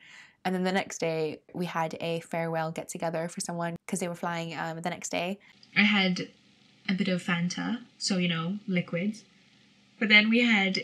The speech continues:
a Jaeger bomb before we left, which I found really weird because, like, we were all leaving. So I was kinda like, "Shouldn't we have done the Jaeger bomb before?" Anyway, we had a shot, and literally, like,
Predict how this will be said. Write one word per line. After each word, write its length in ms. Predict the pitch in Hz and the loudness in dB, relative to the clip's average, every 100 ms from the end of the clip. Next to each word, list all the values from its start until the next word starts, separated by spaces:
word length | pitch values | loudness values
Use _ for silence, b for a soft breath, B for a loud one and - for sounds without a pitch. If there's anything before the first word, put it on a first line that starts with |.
| - | 2
a 160 | 214 202 190 190 | 2 4 2 2
Jaeger 340 | 190 190 196 | 2 2 0
bomb 540 | 190 185 190 196 190 - | 0 0 0 0 -4 -4
before 320 | 226 233 226 | 0 2 4
we 120 | 220 190 | 4 4
left, 260 | 170 - | 0 -2
which 180 | 185 - | -6 -4
I 40 | |
found 200 | 165 160 | -2 -2
really 160 | 160 160 | -2 -2
weird 340 | 156 156 160 | -2 -2 -4
because, 440 | - - 135 175 - | -6 -6 -6 -6 -10
like, 140 | - - | -8 -4
we 80 | |
were 100 | 175 | -2
all 120 | 180 175 | 0 0
leaving. 420 | 160 165 170 185 - | 0 0 -2 -4 -6
So 100 | - | -10
I 20 | |
was 80 | - | -4
kinda 160 | 160 | -4
like, 160 | 156 160 - - | -4 -8 -10 -4
"Shouldn't 220 | 190 170 | -2 0
we 60 | 170 | 0
have 100 | 165 | 0
done 220 | 160 160 | 0 0
the 60 | 170 | 0
Jaeger 180 | 165 | 0
bomb 160 | 175 170 | 0 0
before?" 340 | 170 160 160 - | -2 -4 -4 2
Anyway, 420 | 202 165 165 190 B | 2 4 2 0 B
we 40 | 208 | 2
had 100 | 190 | 4
a 40 | |
shot, 340 | - 165 147 - _ - - | 2 2 0 -6 _ -2 2
and 100 | 202 | 4
literally, 280 | 165 190 175 | 2 0 0
like, 220 | - | -2